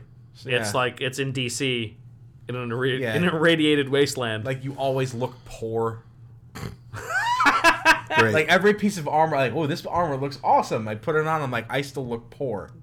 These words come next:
Speaker 2: Shabby
Speaker 1: Yeah.
Speaker 2: is the term, I
Speaker 1: Except,
Speaker 2: believe.
Speaker 1: yeah.
Speaker 2: <laughs>
Speaker 3: Well, it, you look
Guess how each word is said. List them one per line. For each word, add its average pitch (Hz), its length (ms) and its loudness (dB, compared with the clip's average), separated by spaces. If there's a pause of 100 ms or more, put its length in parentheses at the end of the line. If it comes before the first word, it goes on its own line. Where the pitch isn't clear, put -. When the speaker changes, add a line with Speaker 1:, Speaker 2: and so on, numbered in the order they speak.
(120)
Speaker 2:
Shabby 123 580 -2
Speaker 1:
Yeah. 123 400 -2
Speaker 2:
is 123 140 -4
the 117 80 -8
term, 110 340 -2
I 113 80 -4
Speaker 1:
Except, 120 140 -6
Speaker 2:
believe. 110 180 -4
Speaker 1:
yeah. 151 260 0 (220)
Speaker 2:
<laughs> - 840 2 (1120)
Speaker 3:
Well, 120 360 -2
it, 120 140 -8 (220)
you 117 200 -6
look 131 180 0